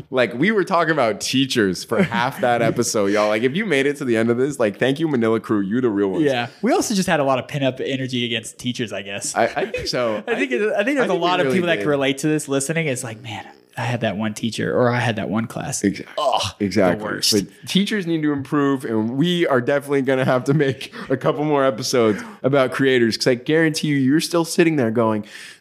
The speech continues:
Speaker 1: "I don't think I'm a creator." Yes, you are, 'cause you've done it
Speaker 2: Stop.
Speaker 1: at least once.
Speaker 2: Exactly.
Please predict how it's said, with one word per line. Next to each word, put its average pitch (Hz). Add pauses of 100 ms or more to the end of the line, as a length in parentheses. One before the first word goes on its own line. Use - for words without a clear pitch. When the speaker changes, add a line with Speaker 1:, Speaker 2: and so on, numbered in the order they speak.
Speaker 1:
"I 131
don't 127
think 127
I'm 120
a 110
creator." 95
Yes, 131
you 226
are, 190
'cause 139
you've 127
done 160
it 180
Speaker 2:
Stop. 170
Speaker 1:
at 160
least 156
once. 131
Speaker 2:
Exactly. 123